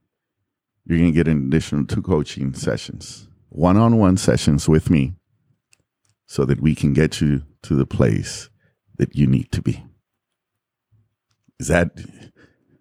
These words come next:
all of that? Twenty lessons, daily affirmations, debriefs with me,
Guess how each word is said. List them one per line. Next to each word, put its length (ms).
all 320
of 140
that? 500
Twenty 300
lessons, 680
daily 360
affirmations, 1120
debriefs 800
with 260
me, 160